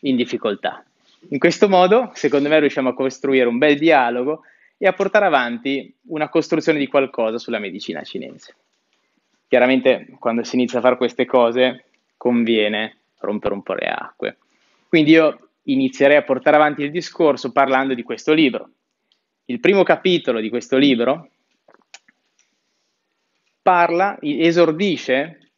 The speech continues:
con una frase del tipo che nelle epoche passate, questo è un libro di duemila anni fa, innanzitutto, che è stato compilato intorno all'anno zero, fra il duecento avanti Cristo e il duecento dopo Cristo, durante la sintesi della dinastia Han,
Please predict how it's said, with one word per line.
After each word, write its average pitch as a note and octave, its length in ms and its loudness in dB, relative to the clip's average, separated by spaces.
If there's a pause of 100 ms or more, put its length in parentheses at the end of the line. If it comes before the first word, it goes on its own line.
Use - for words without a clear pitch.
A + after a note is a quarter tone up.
(180)
con D#3+ 160 -2
una D3+ 160 -2
frase E3+ 280 2
del C#3 220 0
tipo C#3 300 -4
che A#2 500 -2 (540)
nelle C3 260 2
epoche F3 320 2
passate, C#3+ 880 -2
questo C#3 220 -6
è B2+ 40 0
un A#2+ 40 0
libro B2+ 420 2
di B2+ 120 -4
duemila A2+ 380 -4
anni G#2 140 -10
fa, - 380 -8
innanzitutto, G2 720 -12
che A#2+ 320 2 (1400)
è B2+ 140 -6
stato B2+ 640 2
compilato C#3 840 2
intorno C3 320 2
all'anno A#2+ 320 -2
zero, B2 440 0
fra - 120 -8
il A2+ 80 -4
duecento C#3+ 400 -2
avanti C#3+ 260 -2
Cristo C3 340 0
e B2+ 40 -2
il A#2 60 -4
duecento B2 360 -2
dopo A#2 240 -6
Cristo, C3+ 380 0
durante G#2+ 280 -2
la A2 120 -6
sintesi A#2+ 460 -2
della G#2+ 180 -4
dinastia G#2+ 500 -4
Han, A2 320 -6